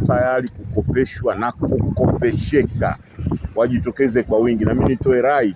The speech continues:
pia kwa wananchi wa wilaya ya Musoma kujitokeza kwa wingi ku-,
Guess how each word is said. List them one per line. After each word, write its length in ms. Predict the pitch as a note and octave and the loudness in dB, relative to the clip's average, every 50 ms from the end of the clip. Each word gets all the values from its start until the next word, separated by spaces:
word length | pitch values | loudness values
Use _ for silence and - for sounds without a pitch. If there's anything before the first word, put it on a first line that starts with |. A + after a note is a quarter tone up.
| - | -4
pia 140 | - A2+ F#2 | -2 -2 -2
kwa 320 | - - G2 F#2+ F#2+ G2+ - - _ - - - - | -2 0 -2 -2 0 -2 -4 -8 _ -20 -20 -6 -2
wananchi 460 | G#2+ G#2+ A2 A#2 B2 B2 - - A2 | -2 0 2 0 0 -2 -2 -4 -2
wa 140 | G#2 G#2 G#2 | 0 0 0
wilaya 400 | G2 G2 G2+ A2 A2+ A2+ G#2+ G2+ | 2 2 2 2 2 2 2 0
ya 60 | F#2+ | -2
Musoma 520 | F#2+ F2+ E2+ - - G#2 F#2+ F2 E2 D2+ - _ - - - - | -4 -6 -10 -4 -2 -2 -2 -2 -6 -10 -12 _ -20 -20 -14 -8
kujitokeza 500 | A2 A#2 A#2 G#2+ C#3 C3+ D3 D3 C#3 C3+ | -6 -4 -2 -2 0 2 2 2 2 0
kwa 160 | - C3 B2+ | 0 2 2
wingi 380 | C3 D3 D3+ D3 C#3 B2 C3 A2+ | 4 4 4 4 2 2 0 -2
ku-, 420 | - - A#2+ A#2 A2+ A2 A2 G2+ | -2 -4 -2 0 0 0 0 -2